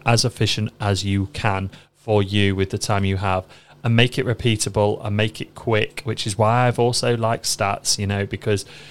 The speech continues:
you can look at the same, the same stats again and again and again, um,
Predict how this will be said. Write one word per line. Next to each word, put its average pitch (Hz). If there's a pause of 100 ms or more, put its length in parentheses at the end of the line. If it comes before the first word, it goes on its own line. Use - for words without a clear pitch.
(120)
you 117
can 117
look 123
at 110
the 104
same, 120 (360)
the 113
same 117
stats 107
again 104
and 101
again 98
and 95
again, 98 (420)
um, 98